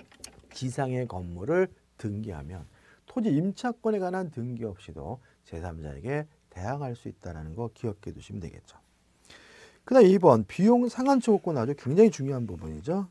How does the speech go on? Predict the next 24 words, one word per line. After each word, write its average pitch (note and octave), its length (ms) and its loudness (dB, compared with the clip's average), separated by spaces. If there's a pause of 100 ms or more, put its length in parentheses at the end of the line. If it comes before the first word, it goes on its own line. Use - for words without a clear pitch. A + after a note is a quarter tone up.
그다음에 C3+ 300 6
넘겨보시면 A#2+ 840 4 (560)
라 A2 240 6
번 G2 260 0
임차인의 D3 720 0
매수 B2+ 400 0
청구권이 B2+ 460 -4
나오죠. C#2 420 -8
그다음에 A2+ 480 0 (240)
매수 F3+ 220 2
청구권은 D3+ 580 -2 (240)
지상물 A#3 560 4
매수 C#3+ 280 2
청구권과 D3 640 0 (100)
부속물 G3+ 420 0
매수 A#2+ 220 -2
청구권이 C#3 280 -6
함께 F3+ 260 -4
나오는데 F#2 600 -6 (240)
대단히 A2 380 -6
중요한 D#3+ 420 -8
부분이기 G#2 460 -10
때문에 D2 420 -14
함께 D3 480 -6